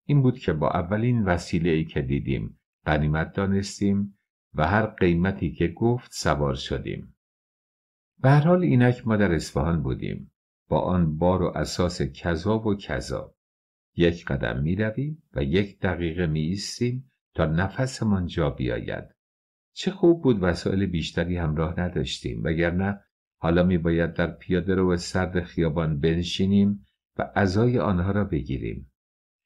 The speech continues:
یکی توی سر خودمان بزنیم، یکی توی سر آن وسایلی که مثل زین اسب مرده باید روی دوش صاحبش سوار بشود.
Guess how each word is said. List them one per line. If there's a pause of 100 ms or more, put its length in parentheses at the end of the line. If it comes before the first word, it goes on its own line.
یکی
توی
سر
خودمان
بزنیم،
یکی
توی
سر
آن
وسایلی (400)
که
مثل
زین
اسب
مرده (320)
باید (140)
روی
دوش
صاحبش
سوار
بشود.